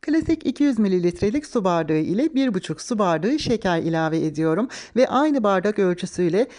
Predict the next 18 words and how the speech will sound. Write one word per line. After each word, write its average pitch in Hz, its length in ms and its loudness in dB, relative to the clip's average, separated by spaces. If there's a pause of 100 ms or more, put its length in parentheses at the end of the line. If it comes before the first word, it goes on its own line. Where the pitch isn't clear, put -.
(120)
altı 233 340 0
su 208 180 -6
bardağı 185 380 0
soğuk 226 380 -2
sütüm 175 400 -2
var. 180 180 0 (280)
İlk 320 200 0
etapta 214 420 0
sütümden 226 600 0
bir 240 140 0
miktar 202 440 0
koyarak 185 480 0 (240)
malzemeleri 254 680 0
bir 226 120 0
çırpma 208 380 -4
teliyle 165 400 0
güzelce 247 480 -2
karıştırıyorum. 175 880 -2